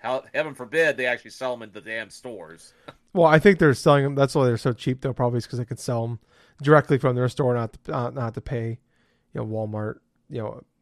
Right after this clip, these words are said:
Speaker 2: they don't get their thirty percent or whatever, so that's probably why.
Speaker 1: Well, yeah.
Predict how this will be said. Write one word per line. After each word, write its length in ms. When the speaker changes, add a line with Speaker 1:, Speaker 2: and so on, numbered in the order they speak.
Speaker 2:
they 100
don't 140
get 100
their 160
thirty 200
percent 460
or 80
whatever, 260
so 160
that's 100
probably 220
why. 280
Speaker 1:
Well, 160
yeah. 340